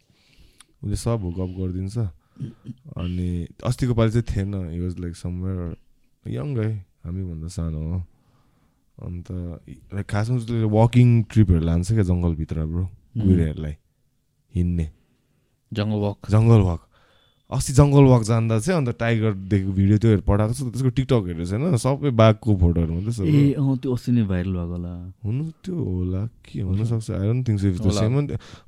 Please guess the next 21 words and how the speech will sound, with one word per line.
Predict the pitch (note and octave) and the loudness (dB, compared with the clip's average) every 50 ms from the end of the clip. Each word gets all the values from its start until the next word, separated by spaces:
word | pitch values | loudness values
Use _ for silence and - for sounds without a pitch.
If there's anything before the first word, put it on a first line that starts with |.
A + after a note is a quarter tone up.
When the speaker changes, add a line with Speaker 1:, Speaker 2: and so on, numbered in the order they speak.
| - - | 4 8
Speaker 1:
For | G3 G#3+ F#3 F3 | 8 8 8 8
them, | G#3+ G#3+ G#3+ F#3+ D3+ E3+ | 6 6 4 2 0 2
for | G#3 G#3+ F#3+ | 2 4 6
this, | A3 G#3+ F#3 - - D3 C#3 F3 | 6 4 4 0 -6 -8 0 2
for | G#3 A3 G#3 | 4 8 10
him | F#3+ F#3 F#3+ F#3+ | 10 10 10 8
त | |
this | G#3 F3+ E3+ | 6 6 6
is, | F3+ E3 F#3 F#3+ | 4 4 4 4
like, | E3+ E3 D#3 D3 C#3 B2+ C3 _ _ _ _ - | 8 10 10 10 8 6 2 _ _ _ _ -6
अब | C3+ C3+ - - _ _ _ _ _ _ _ _ _ _ _ _ _ _ _ _ _ _ _ _ _ _ _ _ _ _ _ _ _ A#2 | -6 -6 -6 -8 _ _ _ _ _ _ _ _ _ _ _ _ _ _ _ _ _ _ _ _ _ _ _ _ _ _ _ _ _ -4
his | A#2 C#3+ | -4 -2
whole | D3 D3 D3+ F3 F#3+ E3 | -2 -2 -2 -2 -4 0
job | C3+ D3+ D3+ E3 E3 | 4 8 10 10 12
is | D#3 E3+ E3 | 12 12 10
to | - E3 | 10 6
go | C#3 C3 | 6 8
enter | C3+ D3 A#2+ B2+ C#3 D3 C#3+ | 8 8 8 8 6 8 10
the | D3 C#3+ C3 B2+ B2+ B2 A#2+ | 10 10 10 10 10 10 10
jungle। | G#2+ A#2 A#2 A#2 A#2 A#2 B2 B2 B2 A2+ | 8 8 6 6 8 8 8 8 6 6
अब | G2+ F#2+ F#2 G2 G#2+ G2+ F#2 F2+ | 4 2 0 0 -2 -2 -2 -4